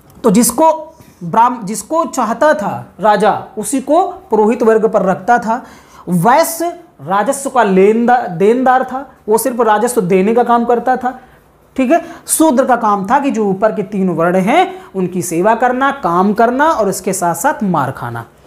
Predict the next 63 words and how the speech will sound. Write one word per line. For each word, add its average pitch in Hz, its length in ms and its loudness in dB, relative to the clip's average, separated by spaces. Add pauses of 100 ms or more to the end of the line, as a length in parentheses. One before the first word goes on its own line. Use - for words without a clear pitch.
(500)
ठीक 285 140 2
है। 302 80 4
इसके 302 340 -2
अलावा 262 560 2 (120)
हम 269 220 -2
उत्तर 311 320 0
वैदिक 294 340 0
ग्रंथों 240 360 2
में 277 160 0
देखते 208 280 2
हैं, 202 260 -2
उत्तर 285 320 0
वैदिक 285 340 -2
कालीन 269 320 4
ग्रंथों 240 280 0
में 254 140 -2
देखते 190 280 -4
हैं 247 180 0
कि 247 80 -4
तीन 277 400 0
वर्ण 240 240 4
और 226 80 0
शूद्रों 208 440 -2
के 196 100 0
बीच 196 300 0
में 208 120 0
ये 196 140 4
विभाजक 180 540 0
रेखा 190 300 -4
के 180 120 -4
रूप 165 200 -4
में 165 100 -6
काम 143 200 -6
करते 131 260 -8
हैं। 127 200 -10 (540)
हम 240 160 2
ऋग्वेद 262 500 2
की 320 140 -2
बात 262 240 2
करें 269 340 2
तो 240 60 -4
वहाँ 220 340 -2
वर्ण 254 220 0
व्यवस्था 220 420 0
की 220 120 -4
जो 214 100 0
बात 185 300 2
की 220 180 -2
गई 233 120 4
है, 226 120 4
मुख्य 196 260 -2
रूप 220 100 0
से 226 140 0
तीन 269 360 0
वर्णों 226 280 2
की 233 140 0
अक्सर 226 340 0
बात 190 240 0
की 202 140 -6
जाती 180 320 -4
है 190 60 -2
वहाँ 175 220 0
पर। 202 200 -2